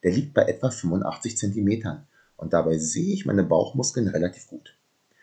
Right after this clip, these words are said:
Um in den Bereich gesundheitsgefährdend zu kommen, da müsste ich gar nicht so viel zulegen. Die paar Zentimeter,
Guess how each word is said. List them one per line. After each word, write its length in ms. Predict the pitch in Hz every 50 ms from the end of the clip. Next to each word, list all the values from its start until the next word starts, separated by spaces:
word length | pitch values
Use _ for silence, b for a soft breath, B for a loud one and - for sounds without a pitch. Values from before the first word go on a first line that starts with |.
| B B B B B B _ _
Um 140 | 131 143 -
in 180 | - 139 131
den 240 | 117 117 113 113 107
Bereich 460 | 104 101 98 101 98 95 95 - -
gesundheitsgefährdend 1200 | - 87 78 - - - 85 101 - - - 147 143 143 - - - - - - 98 80 76 80 80
zu 200 | - - - -
kommen, 380 | - - - - 135 139 - - _ _ _ _ _ _ _ _
da 100 | - 165
müsste 320 | 151 139 - - - - 73
ich 220 | - - - -
gar 220 | - - - 90
nicht 180 | 80 80 78 78
so 180 | 87 101 156 202
viel 280 | 190 - - 73 -
zulegen. 640 | - - - 98 85 - 78 76 69 69 - - b b b b b b b b b
Die 240 | 85 87 - 165 165
paar 320 | - - 151 175 185 190
Zentimeter, 1000 | - - 143 131 123 - 101 98 107 143 185 202 196 - 101 104 139 147 B